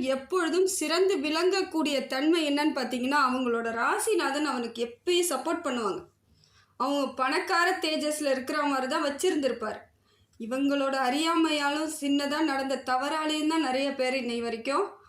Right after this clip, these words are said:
பொருளாதார ரீதியா நிறைய கஷ்டங்களை சந்திச்சிருப்பாங்க. பொருளாதாரம் தான் இவங்களுக்கு இல்லாமே போயிருக்கும். அதோட விளைவு நிறைய இடத்துல தோத்து போய் விரக்தி,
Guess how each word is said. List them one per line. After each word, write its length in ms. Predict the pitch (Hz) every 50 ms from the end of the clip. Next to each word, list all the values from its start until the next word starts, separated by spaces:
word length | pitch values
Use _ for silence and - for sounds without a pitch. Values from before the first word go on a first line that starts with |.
| - - _ _ _ -
பொருளாதார 580 | 247 254 277 311 311 320 311 311 302 294 294 277
ரீதியா 300 | 269 277 277 262 294 294 277
நிறைய 420 | 262 240 247 277 302 330 339 392 392 370
கஷ்டங்களை 500 | - 311 302 - - 311 294 277 262 269
சந்திச்சிருப்பாங்க. 720 | 269 269 240 233 220 226 - 233 214 - - 214 202 202 196 - - _ _ _ _ _ _ _ _ _ _ _ _ _ _ _ _ _ _ _ _ _ _ _ _ _ _ _
பொருளாதாரம் 640 | - 240 254 269 311 320 339 349 359 349 359 349 359
தான் 120 | 403 415
இவங்களுக்கு 320 | 370 330 302 277 - 277 269
இல்லாமே 320 | 277 294 302 311 320 320
போயிருக்கும். 480 | - 269 254 240 233 196 190 220 - -
அதோட 280 | 233 247 254 311 302 285 285 269
விளைவு 420 | 247 294 302 330 370 381 339 403 466 494 480 - - _ _ _ _ _ _ _ _ _ _ _ _ -
நிறைய 380 | 240 233 247 262 302 370 370 311
இடத்துல 300 | 285 262 - 302 330 320 -
தோத்து 320 | - 320 320 349 339 339 285
போய் 200 | - 294 302 302
விரக்தி, 480 | 247 269 285 285 359 370 - - 247